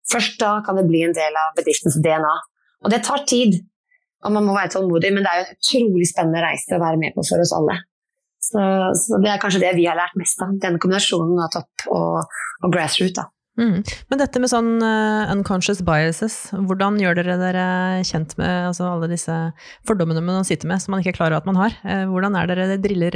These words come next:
Speaker 2: lederne deres i det?
Speaker 1: Du, det var starten egentlig på, på reisen vår, det. Fordi at jeg var, eh, i Krakow på en, eh, demo og en, eh,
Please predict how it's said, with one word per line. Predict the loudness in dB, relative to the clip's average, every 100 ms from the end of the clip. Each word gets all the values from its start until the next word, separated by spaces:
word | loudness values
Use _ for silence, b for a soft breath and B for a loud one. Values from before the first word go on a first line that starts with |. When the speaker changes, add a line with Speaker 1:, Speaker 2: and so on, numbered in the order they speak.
| -2
Speaker 2:
lederne | 0 0 -2
deres | -2 -4 -4
i | -2 0
det? | -2 _ _ -4
Speaker 1:
Du, | 0 0 0 -2 2
det | 2 2
var | 2
starten | 0 0 0 -2 -4 0 2 4
egentlig | 4 2 2 -2 -4
på, | -2 2 2 0
på | 0
reisen | 0 0 0 2
vår, | 2 2
det. | -2 -8 -18 -8 0
Fordi | 4 4 4
at | 2 2
jeg | 2 2 2
var, | 2 2 2
eh, | 0 -2 -2 -2
i | 0 0 0
Krakow | -2 -2 0 0 0 -2 -2
på | 0 2 2 0 -4 _ -4
en, | 0 2 2 0
eh, | -2 -4 -2 -2 -4 B B B 0 2
demo | 4 2 2
og | 2 2 0 0 0
en, | -2 -2
eh, | -2 -2